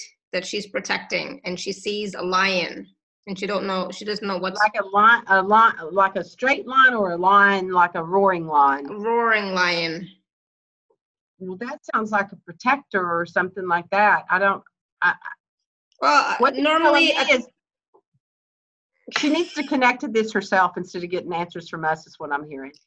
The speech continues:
Speaker 2: That it's like
Speaker 1: Yeah.
Speaker 2: her journey, and for her to journal, because she's being given direct stuff and symbolisms with it. And so what my symbol, I mean, I can go into it and find out,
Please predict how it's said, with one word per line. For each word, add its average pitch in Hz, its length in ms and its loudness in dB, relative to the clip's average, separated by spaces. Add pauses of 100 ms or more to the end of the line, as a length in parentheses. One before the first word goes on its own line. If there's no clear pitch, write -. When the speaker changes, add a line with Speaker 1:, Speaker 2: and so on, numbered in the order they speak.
Speaker 2:
That 170 140 -4
it's 175 160 -6
like 220 120 4
Speaker 1:
Yeah. 156 120 -4
Speaker 2:
her 202 240 4
journey, 202 640 0
and 190 140 -8
for 180 180 -2
her 190 160 4
to 190 160 -14
journal, 196 580 2 (280)
because 185 360 -2
she's 202 440 -6
being 185 400 -2
given 202 580 0 (1120)
direct 190 520 0
stuff 202 460 2
and 190 140 -10
symbolisms 190 880 -8
with 185 180 -4
it. 285 180 2 (300)
And 190 160 -4
so 208 260 4
what 190 300 2
my 214 240 4
symbol, 240 360 -6
I 202 80 4
mean, 220 180 0
I 339 200 4
can 214 300 -2
go 226 240 2
into 247 400 -4
it 180 120 -4
and 175 160 -10
find 196 280 4
out, 214 340 6